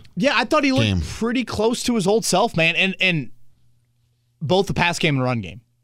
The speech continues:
Speaker 1: You know, that, that catch he had on the little wheel route early in the game, great throw by Minshew, but that's a, that's a play you're gonna get hit on. And he got hit on, and he hung in there, made the catch.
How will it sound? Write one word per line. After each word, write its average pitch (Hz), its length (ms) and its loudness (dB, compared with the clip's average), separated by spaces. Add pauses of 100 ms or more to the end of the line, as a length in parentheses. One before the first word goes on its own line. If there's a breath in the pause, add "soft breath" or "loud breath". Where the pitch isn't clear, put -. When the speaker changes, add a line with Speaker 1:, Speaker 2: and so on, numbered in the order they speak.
(140)
Speaker 1:
You 143 120 0
know, 131 120 0
that, 139 260 -4
that 214 160 0
catch 208 220 -2
he 151 100 0
had 139 160 0
on 127 120 0
the 120 40 -2
little 127 240 -2
wheel 135 220 0
route 135 280 0
early 135 220 0
in 131 80 -2
the 123 60 -6
game, 123 260 0
great 147 300 -4
throw 123 120 0
by 113 140 -2
Minshew, 117 640 -4
but 107 100 -8
that's - 200 -4
a, 98 160 -8
that's - 140 -12
a - 20 -12
play 139 180 -4 (160)
you're 110 160 -6
gonna 135 140 -4
get 107 140 -8
hit 127 120 -2
on. 90 260 -10
And 110 120 -6
he 139 60 0
got 143 200 0
hit 101 140 -8
on, 82 260 -14
and 117 100 -8
he 117 60 -4
hung 127 160 -4
in 123 80 -4
there, 120 180 -2
made 117 200 -2
the 113 60 -6
catch. 113 380 -6